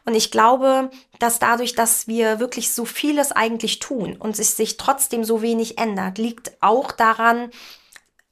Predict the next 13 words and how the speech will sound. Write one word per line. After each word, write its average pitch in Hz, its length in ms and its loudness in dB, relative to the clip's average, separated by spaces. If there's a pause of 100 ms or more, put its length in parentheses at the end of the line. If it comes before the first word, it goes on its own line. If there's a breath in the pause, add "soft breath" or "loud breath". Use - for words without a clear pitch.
(240)
oder 226 240 2
liegt 254 320 -2
sozusagen 226 400 2
auch 226 240 4
an 214 320 0
Dingen, 262 340 0
die 233 400 -2 (160)
außerhalb 233 640 0
meinem 208 280 2
ganz 208 240 2
persönlichen 208 580 -4
Handlungsfeld - 800 -4
liegen. - 300 -12